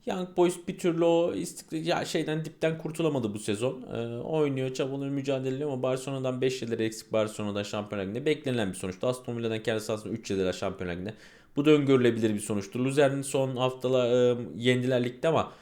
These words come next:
çok güven verir mi bu bize? Hayır. Bir referans olamaz Inter karşısında. O yüzden maçın favorisi net bir şekilde Inter'dir.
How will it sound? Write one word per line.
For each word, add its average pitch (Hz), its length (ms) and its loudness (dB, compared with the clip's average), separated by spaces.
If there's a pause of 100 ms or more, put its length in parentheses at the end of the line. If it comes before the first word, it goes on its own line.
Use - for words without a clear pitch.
(200)
çok 143 240 0
güven 135 300 6
verir 135 220 4
mi 107 220 0
bu 101 120 -6
bize? 107 200 -2
Hayır. 117 760 -2
Bir 127 100 2
referans 117 520 0
olamaz 113 520 4
Inter 95 460 -4
karşısında. 101 540 -2 (240)
O 147 120 0
yüzden 139 200 2
maçın 139 280 0
favorisi 131 440 -2
net 131 220 -4
bir 123 60 -10
şekilde 113 320 -4
Inter'dir. 117 540 0